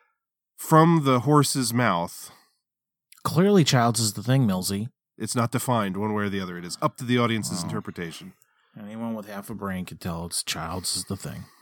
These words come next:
Speaker 1: Well, <laughs> you're wrong.
Speaker 2: <laughs> Well.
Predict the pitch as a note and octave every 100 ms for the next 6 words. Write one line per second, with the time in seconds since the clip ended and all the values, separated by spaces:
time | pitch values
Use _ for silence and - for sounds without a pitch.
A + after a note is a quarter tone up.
0 | _ _ _ _ _ _ _ _ _ _
1 | _ G2+ G#2 - - - - - - -
2 | - - F#4+ - - G#3 E3 D3+ - A#4
3 | - A#3 - D#4 C#4+ D4 C4+ C#4